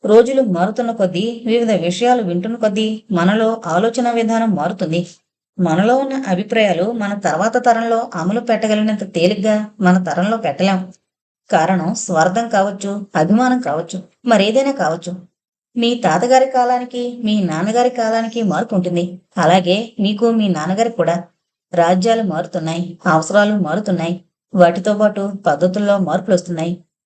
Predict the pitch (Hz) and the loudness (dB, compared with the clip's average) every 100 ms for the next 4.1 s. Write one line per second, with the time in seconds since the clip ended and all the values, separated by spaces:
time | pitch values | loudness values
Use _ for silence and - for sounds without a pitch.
0 | _ - 208 240 269 269 254 254 247 160 | _ -4 0 4 4 4 2 -2 -6 -10
1 | 175 233 247 254 247 247 247 240 170 160 | -4 -2 0 0 2 2 0 -4 -6 -4
2 | 202 233 233 - 170 165 208 170 233 - | -4 -4 -4 -4 -2 -2 0 0 0 0
3 | 185 190 147 165 185 240 196 165 175 185 | 0 0 -2 -2 0 0 -2 -4 -6 -6